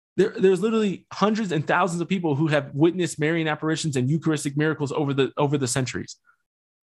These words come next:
It does not make any sense to me. So, uh, continue to go on. So it says the New Testament canon was not determined until the late three hundreds. Books, um,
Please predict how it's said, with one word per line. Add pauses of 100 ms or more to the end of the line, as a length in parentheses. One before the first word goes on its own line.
(160)
It
does
not
make
any
sense
to
me. (800)
So,
uh, (600)
continue
to
go
on.
So
it
says
the
New
Testament
canon
was
not
determined
until
the
late
three
hundreds. (480)
Books, (640)
um,